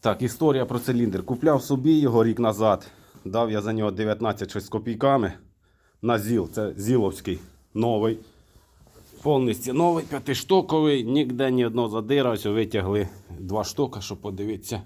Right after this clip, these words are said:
Ні одного задирчика з яблучками. Яблучка тут о,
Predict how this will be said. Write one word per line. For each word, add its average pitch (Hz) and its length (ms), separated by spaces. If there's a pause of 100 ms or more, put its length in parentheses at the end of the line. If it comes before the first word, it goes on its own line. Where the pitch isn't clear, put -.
(800)
Ні 107 140
одного 107 220
задирчика 104 720 (200)
з 90 160
яблучками. 120 760 (1300)
Яблучка 98 600
тут 98 220
о, 98 120